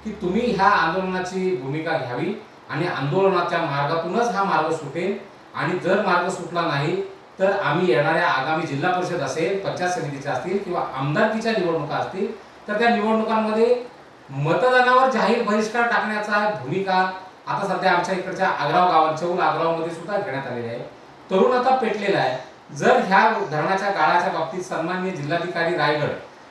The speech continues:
किंवा सन्माननीय आमदार जयंतभाई पाटील, सन्माननीय आमदार महेंद्र शेठ दळवी यांनी जर भूमिका आपली स्पष्ट केली नाही तर पुन्हा दोन हजार एकोणीसचीच पुनरावृत्ती होणार आहे.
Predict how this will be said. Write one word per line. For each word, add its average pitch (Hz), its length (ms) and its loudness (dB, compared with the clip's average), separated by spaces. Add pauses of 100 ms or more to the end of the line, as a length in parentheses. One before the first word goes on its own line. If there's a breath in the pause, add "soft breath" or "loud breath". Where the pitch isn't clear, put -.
किंवा 185 160 2
सन्माननीय 180 520 2
आमदार 175 420 2
जयंतभाई 160 380 2
पाटील, 156 340 -2
सन्माननीय 165 400 -4
आमदार 160 300 -2
महेंद्र 156 360 -4
शेठ 156 140 -6
दळवी 143 300 0 (540)
यांनी 147 260 4
जर 240 140 4
भूमिका 208 320 0
आपली 202 200 4
स्पष्ट 202 340 -4
केली 180 300 -2
नाही 170 340 0 (580)
तर 269 80 2
पुन्हा 247 300 2
दोन 254 200 4
हजार 240 200 6
एकोणीसचीच 240 580 -2
पुनरावृत्ती 214 600 -2
होणार 175 300 2
आहे. - 180 2